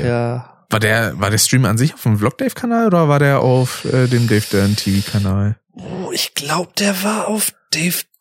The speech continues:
Speaker 1: Durden T V. Ich hab auf Vlog Dave Kanal, hab ich, glaub ich, einen, den Vlog hochgeladen.
Speaker 2: Genau, das auf
Speaker 1: Aber
Speaker 2: jeden Fall. Oh, ach, deine U R L funktioniert gar nicht mehr, die ich hier in manchen Beschreibungen drinne hab.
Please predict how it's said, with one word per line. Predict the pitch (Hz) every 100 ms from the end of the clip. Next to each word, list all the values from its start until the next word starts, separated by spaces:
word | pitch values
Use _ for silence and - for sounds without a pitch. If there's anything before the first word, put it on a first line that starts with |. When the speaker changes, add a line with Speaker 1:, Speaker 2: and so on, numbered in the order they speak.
| _ _ _ -
Speaker 1:
Durden | 143 147 156 160 135 120 123 120 120
T | - - 117
V. | 110 117 120 117 120 123 123 131 135 - - -
Ich | 139
hab | 170 147
auf | 139
Vlog | 135 180
Dave | - 202
Kanal, | 196 190
hab |
ich, | 180
glaub | 175 170
ich, |
einen, | 170 160 - - 139
den | 139
Vlog | 131 123 123 -
hochgeladen. | 113 117 - - - 60 - - 131
Speaker 2:
Genau, | 117 110 95
das | 87 120
auf | -
Speaker 1:
Aber | -
Speaker 2:
jeden | 120
Fall. | 117 - 90 90 101 _ _ _ _ _ _ _ _ _ _ _ _ _ _ _ _ - _ _ _
Oh, | 135 254 110 101 - _ - - -
ach, | - - -
deine | _ 113 127
U | 117
R | 113 98
L | 175
funktioniert | - 156 - 123 120
gar | 117 110
nicht | 110 -
mehr, | 107
die |
ich | 110
hier | 120
in | 110
manchen | 107 - 110
Beschreibungen | 98 - 180 151 101
drinne | 101 101
hab. | 104 98